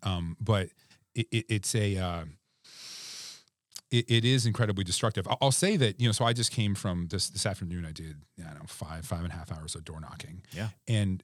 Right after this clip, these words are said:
Speaker 1: it is, I say it is actually pretty refreshing. Now, you have to have a thick skin. Obviously, I get screamed at every once in a while. Um, the current list I'm <laughs> sort of talking to, maybe get screamed at a little bit less, you know, 'cause you target, like, who you're, you're talking
Speaker 2: Yeah.
Speaker 1: to. Um,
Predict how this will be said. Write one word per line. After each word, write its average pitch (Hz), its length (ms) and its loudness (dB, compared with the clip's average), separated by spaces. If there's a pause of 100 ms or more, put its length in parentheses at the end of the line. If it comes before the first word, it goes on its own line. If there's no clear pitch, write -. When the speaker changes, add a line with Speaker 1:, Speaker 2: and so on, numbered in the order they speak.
Speaker 1:
it 117 200 4
is, 135 340 2 (460)
I 110 80 2
say 208 180 2
it 139 80 4
is 117 220 4
actually 107 220 0
pretty 104 260 0
refreshing. 90 560 -4
Now, 113 80 2
you 120 160 6
have 151 80 4
to 147 60 6
have 127 60 4
a 123 60 6
thick 117 220 4
skin. 90 400 2
Obviously, 92 500 0
I 85 100 -8
get 92 140 -6
screamed 90 400 -4
at 87 220 -2
every 87 180 -4
once 82 240 -4
in 82 60 -4
a 80 40 -4
while. 73 400 -8 (440)
Um, 85 320 -2
the 104 80 0
current 120 300 4
list 104 260 0
I'm 87 100 0
<laughs> 90 100 0
sort 82 140 -6
of 92 120 -4
talking 85 360 -6
to, 80 340 -4 (360)
maybe 87 160 -2
get 85 100 -6
screamed 87 240 -2
at 80 140 -4
a 82 40 -10
little 82 220 -8
bit 82 160 -10
less, 85 480 -2 (240)
you 98 80 0
know, 87 40 -2
'cause 85 180 -6
you 82 80 -8
target, 80 360 -8
like, 80 160 -12
who 95 140 -8
you're, 80 180 -8
you're 85 120 -8
talking 73 240 -6
Speaker 2:
Yeah. 80 80 -4
Speaker 1:
to. - 120 -8 (460)
Um, 90 400 -2